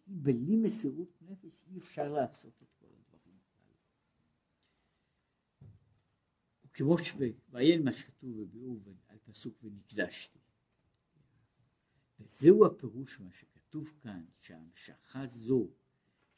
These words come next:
היא בבחין-, דלא על ידי עבודה רוחנית שמבחינת לוויתן,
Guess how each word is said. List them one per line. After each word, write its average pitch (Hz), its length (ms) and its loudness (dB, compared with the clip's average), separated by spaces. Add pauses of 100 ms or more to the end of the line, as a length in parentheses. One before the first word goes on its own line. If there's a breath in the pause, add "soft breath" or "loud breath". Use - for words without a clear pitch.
היא 147 280 -2 (1040)
בבחין-, 123 600 -4 (680)
דלא 143 580 8 (300)
על 110 220 -10
ידי 117 420 -2 (160)
עבודה 113 400 -10
רוחנית 107 680 -10
שמבחינת 98 800 -20
לוויתן, 90 500 -18